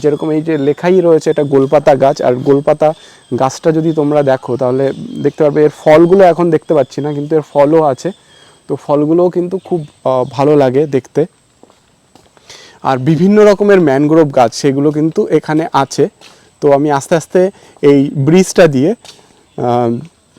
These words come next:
এগিয়ে যাচ্ছি। এই ব্রিজটা করা হয়েছে শুধুমাত্র ট্যুরিস্টদের জন্য, যারা ট্যুরিস্ট, যারা দূর থেকে আসবে, ম্যানগ্রোভ, আহ, অরণ্য যারা দেখবে, তাদের জন্য এই ব্রিজটা করা হয়েছে।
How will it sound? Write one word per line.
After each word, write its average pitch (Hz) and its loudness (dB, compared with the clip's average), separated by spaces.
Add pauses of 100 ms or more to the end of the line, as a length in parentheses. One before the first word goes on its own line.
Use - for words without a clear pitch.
(120)
এগিয়ে 175 4
যাচ্ছি। 175 2
এই 165 6
ব্রিজটা 180 0
করা 165 4
হয়েছে 180 4
শুধুমাত্র 180 2
ট্যুরিস্টদের 170 2
জন্য, 160 0 (480)
যারা 160 6
ট্যুরিস্ট, 170 -2
যারা 147 4
দূর 147 -2
থেকে 170 2
আসবে, 156 2 (120)
ম্যানগ্রোভ, 147 2
আহ, 131 0
অরণ্য 170 4
যারা 156 6
দেখবে, 143 2 (400)
তাদের 160 2
জন্য 165 2
এই 165 6
ব্রিজটা 143 0
করা 143 4
হয়েছে। 123 0